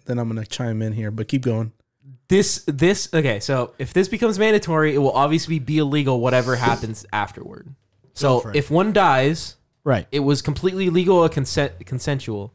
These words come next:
Speaker 1: All right.
Speaker 2: That they were, they accepted the terms and conditions that they knew they could possibly die in the duel.
Speaker 1: Right.
Speaker 3: Okay.
Speaker 2: Depending on the duel, 'cause obviously you can live from some duels. Like, obviously you don't have to have a gun duel.
Speaker 1: Uh-huh.
Speaker 2: You could have a basketball duel. You could have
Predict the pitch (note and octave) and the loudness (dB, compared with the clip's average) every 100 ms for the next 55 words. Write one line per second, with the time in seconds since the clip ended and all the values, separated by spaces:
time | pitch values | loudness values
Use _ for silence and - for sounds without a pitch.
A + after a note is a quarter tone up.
0 | - B2 A#2 - A#2 G#2+ C3 C3 C3 C3 | -2 0 0 -2 -4 -2 0 2 2 0
1 | C3+ C3+ - - C#3+ C#3 C#3 D#3 D3+ C3 | -2 -2 0 -2 -2 -2 0 0 0 -2
2 | B2+ B2+ C3+ C#3 A#2+ A#2 A#2+ A#2 C3+ A#2+ | -4 -2 -2 -4 -4 -2 -2 0 0 0
3 | A#2+ A2+ B2 G#2+ A2 - G#2 G#2 G2 - | 0 -2 -4 -2 -4 -4 -10 -8 -8 -10
4 | A2 G#2+ G2+ F#2+ - - B2 C#3 D#3 D3 | -12 -10 -10 -10 -10 -2 2 4 2 0
5 | D#3 _ C#3+ A3 B3 A#3+ A3+ C#4 G#3+ D#3 | -2 _ -2 0 2 2 2 2 2 4
6 | G#3 A3+ A3 G#3+ F3+ F#3 F#3 D#3 A#3 F#3 | 2 2 0 -2 -2 -2 -2 2 4 2
7 | C#3+ B2 A#2+ D#3+ G#3+ B2 A#2+ C3 D3 C#3+ | -2 -6 -4 -2 0 0 0 0 0 0
8 | D3+ C#3 C#3 C3+ B2 A2 G#2 D3+ F3 B2+ | 0 0 0 0 -2 -4 0 0 0 0
9 | A2+ C3 E3 C3+ A#2 A2 - _ - A2+ | -2 -4 -4 -2 0 -2 -6 _ -14 -6
10 | B2 B2 A#2+ A#2+ A#2 A2 A2+ B2 - D#3 | -4 0 0 0 -4 -4 -2 -2 -2 2
11 | E3+ E3+ G#3 B3 F4 _ _ _ _ _ | 2 2 0 0 -4 _ _ _ _ _
12 | _ _ _ _ _ C3+ C#3 D3 C#3+ C3+ | _ _ _ _ _ -4 -2 0 0 2
13 | C3 B2+ A#2 | 4 4 2